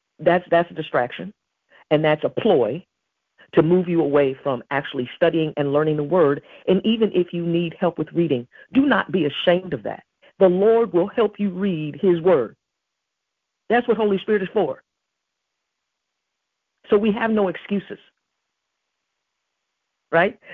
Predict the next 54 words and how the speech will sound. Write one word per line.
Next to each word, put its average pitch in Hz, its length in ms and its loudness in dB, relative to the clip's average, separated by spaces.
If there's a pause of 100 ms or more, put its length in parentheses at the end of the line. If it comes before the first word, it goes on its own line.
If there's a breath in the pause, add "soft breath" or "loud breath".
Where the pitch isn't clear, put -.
(120)
So 196 80 4
don't 226 260 2
let 233 200 -4
these 202 220 -4
things 185 160 -2 (120)
trip 214 200 -2
you 185 160 -4
up. - 220 -4 (320)
I'm 156 180 2
trying 180 340 0
to 170 120 -8 (160)
share 220 180 4
with 190 220 -4
you, 139 200 -6 (260 loud breath)
not 196 280 2 (140)
to, 175 280 0
um, 123 400 0 (120)
say 190 100 6
that 180 240 -2
you 180 60 -8
don't 185 280 0
know, 165 140 0
but 156 160 -2
for 156 120 0
those 175 260 0
that 160 120 -4
may 147 220 -4
struggle 220 260 -2
with 170 160 -2
these 143 240 -8
things, 139 240 -6 (280 loud breath)
when 190 240 2
you 185 140 -2 (100)
do 262 200 4
read 175 220 -2
the 156 60 -4
Bible, - 420 -8
people 269 220 2
actually 226 300 -2
step 226 160 -6
away 208 180 -2
from 208 100 -12
the 170 60 -8
Bible, 165 400 -2 (240 loud breath)
particularly 220 400 0
the 156 80 -2
King 185 260 0
James 165 240 -2
Version, 180 300 0
and 151 100 -2
go 175 140 4
to - 120 -2
other 185 160 2
versions 156 460 0